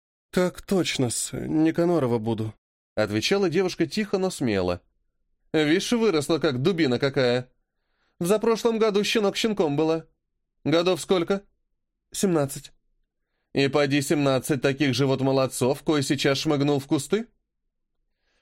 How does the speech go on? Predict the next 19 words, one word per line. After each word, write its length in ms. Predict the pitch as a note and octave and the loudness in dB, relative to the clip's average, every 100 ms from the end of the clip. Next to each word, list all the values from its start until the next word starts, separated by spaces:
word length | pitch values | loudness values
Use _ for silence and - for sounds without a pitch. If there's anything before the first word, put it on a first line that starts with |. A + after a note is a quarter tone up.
| _ | _
Девушка 500 | E2+ A2+ F#3+ G3+ - | -4 -2 0 -2 -2
молчала, 680 | F3 E3+ C#3+ - C#3+ D#3+ C#3+ | 0 0 0 -2 0 0 0
опустив 440 | B2 A2+ - C3 | -2 -6 -4 -2
глаза, 580 | A2 A#2 A2+ G2 E2 C#2+ _ _ - | 0 0 0 -2 -2 -4 _ _ -4
и 120 | G#2+ | 0
мяла 340 | G#2+ D#3 F3+ | 2 2 0
правой 360 | B2+ C3 D#3+ C3 | 0 0 0 0
рукой 300 | G#2+ C#3+ D3+ | 0 -2 -2
кусок 360 | G#2+ - D3 C#3 | -4 -2 -4 -4
какой-то 380 | G2 C3 B2+ | -4 -4 -4
тряпицы, 800 | A#2 - C3+ C3 A2 F2+ - D2+ - _ _ | -6 -4 -2 -2 -2 -4 -8 -10 -12 _ _
изображавший 720 | G#2+ G#2+ G2+ G2+ A2 A#2+ A2+ | -2 0 0 0 0 -2 -4
передник. 640 | - A2 G2 D#2+ D#2+ - _ _ _ _ _ - | -2 0 0 -2 -6 -8 _ _ _ _ _ -10
Сердце 460 | - A#2 F#2+ - | -2 -2 0 -2
её 160 | A#2 A2 | 0 0
билось. 500 | G2+ A2+ G#2+ G2 - _ _ _ _ _ - | 0 0 0 -4 -12 _ _ _ _ _ -4
Она 260 | G#2+ A2 | 0 0
чуяла 380 | G#2+ A#2 G2+ G2+ | 0 0 2 2
грозу. 480 | G2+ A2 G#2+ F#2 | 0 -2 -2 -4